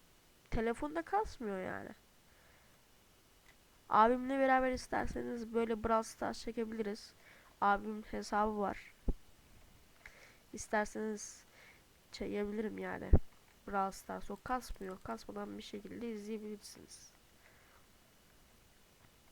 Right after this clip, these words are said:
Hatta benim hesabım on üç bin yedi yüz kupa bir şey. Onda biz, e,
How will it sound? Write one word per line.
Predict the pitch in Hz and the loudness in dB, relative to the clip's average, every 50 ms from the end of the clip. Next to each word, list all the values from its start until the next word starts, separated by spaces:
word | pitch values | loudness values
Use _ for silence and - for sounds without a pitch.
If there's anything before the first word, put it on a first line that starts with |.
| - - - - - - - - - - - - - - | -20 -20 -18 -16 -16 -16 -16 -20 -20 -20 -20 -20 -6 -4
Hatta | 226 220 - - 240 233 226 220 | -4 -4 2 4 6 6 6 4
benim | 220 226 233 | 2 0 0
hesabım | 220 220 214 - 214 196 208 208 214 208 214 - - - - - - - | 0 -2 -2 -2 -2 0 0 0 0 -2 -2 -8 -14 -20 -20 -20 -6 -2
on | 226 226 220 | 0 0 0
üç | 214 208 - | -2 0 0
bin | - - 226 220 214 208 - - - - - - - - - - - - 208 202 | 0 2 2 -2 -2 -4 -8 -12 -18 -20 -20 -20 -20 -20 -20 -20 -20 -20 -12 -4
yedi | 202 214 208 214 214 | -2 -2 -2 -2 -4
yüz | 214 202 - | -6 -6 -6
kupa | - - - 202 196 190 | -8 -6 -2 0 0 0
bir | 202 208 | -2 -6
şey. | - - 208 196 220 294 - - - - - - - - - - - - - - - - - - | -6 -6 -4 -4 -4 -4 -6 -12 -16 -16 -16 -16 -18 -20 -20 -20 -20 -20 -20 -20 -20 -20 -12 -6
Onda | - 202 208 208 208 220 214 | -4 -4 -2 -2 -2 -2 -2
biz, | 220 208 - - - - - - - - - - - - - - - | -2 -4 -6 -10 -16 -20 -20 -20 -20 -20 -20 -20 -20 -20 -20 -10 -6
e, | - 208 202 196 196 190 190 190 190 | -4 -4 -2 -2 -2 -2 -2 -2 -2